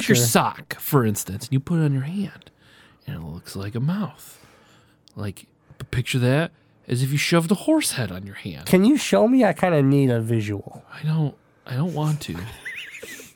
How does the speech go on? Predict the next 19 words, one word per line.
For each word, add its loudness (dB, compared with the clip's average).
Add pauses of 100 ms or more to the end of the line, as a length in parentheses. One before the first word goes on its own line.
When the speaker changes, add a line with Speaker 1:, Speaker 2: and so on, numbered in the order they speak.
(580)
Speaker 1:
I 2
can't. 2 (240)
Speaker 2:
<laughs> -2
Did 4
they 4
say 4
anything? 6
Like, 4
I 2
didn't 4
Speaker 1:
They 8
Speaker 2:
see 8
Speaker 1:
s-, 8
Speaker 2:
them. 6
You 8
Speaker 1:
the 8
Speaker 2:
saw 8
them. 4
Speaker 1:
hands? -4